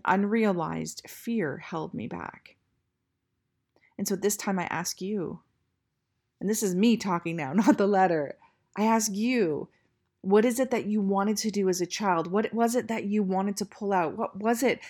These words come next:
that you really wanted for yourself?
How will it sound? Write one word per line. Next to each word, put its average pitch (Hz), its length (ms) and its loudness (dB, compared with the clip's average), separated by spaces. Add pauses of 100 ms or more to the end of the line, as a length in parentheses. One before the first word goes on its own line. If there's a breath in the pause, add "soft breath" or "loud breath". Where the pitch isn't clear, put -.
(220 loud breath)
that 190 300 2
you 214 280 0
really 190 1000 0 (340 soft breath)
wanted 202 800 2 (180 soft breath)
for 220 320 0
yourself? 208 1200 -2